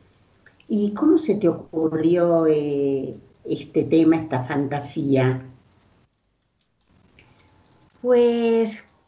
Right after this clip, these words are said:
Speaker 2: como comentaba antes, en el foro que hicieron mis amigos, ahí empecé con la idea de un portal de luz en medio de un bosque y qué pasa si lo atravesamos.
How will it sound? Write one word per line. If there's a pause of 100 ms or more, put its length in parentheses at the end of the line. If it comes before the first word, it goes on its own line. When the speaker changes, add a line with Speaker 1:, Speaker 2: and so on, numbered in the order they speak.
(140)
Speaker 2:
como
comentaba
antes,
en
el
foro
que
hicieron
mis
amigos, (880)
ahí
empecé
con
la
idea
de
un
portal
de
luz
en
medio
de
un
bosque
y
qué
pasa
si
lo
atravesamos.